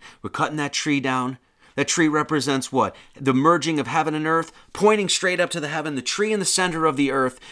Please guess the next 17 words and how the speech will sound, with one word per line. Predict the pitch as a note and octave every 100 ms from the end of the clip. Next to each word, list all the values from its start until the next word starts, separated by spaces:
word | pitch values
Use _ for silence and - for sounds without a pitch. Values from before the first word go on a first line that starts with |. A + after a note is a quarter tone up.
| -
and, | C3 D3+
you | D#3 D#3+ D#3+ C3+
know, | C3+ D3 A#2
center | - G#3
of | F3
our | E3+
creation, | E3+ F3 C#3+ C#3+ D3+ C3+ - -
and | D3+
we | G#3
bring | G#3+ G#3+
that | G3 E3+
tree | - F3+ E3
inside. | D#3 C#3 D3 G2+ D#2+ - - - _ _ _ -
And | C3
we | D#3+
celebrate | - E3+ D#3+ C3+ C3+ C3
what? | F#2 F2 - -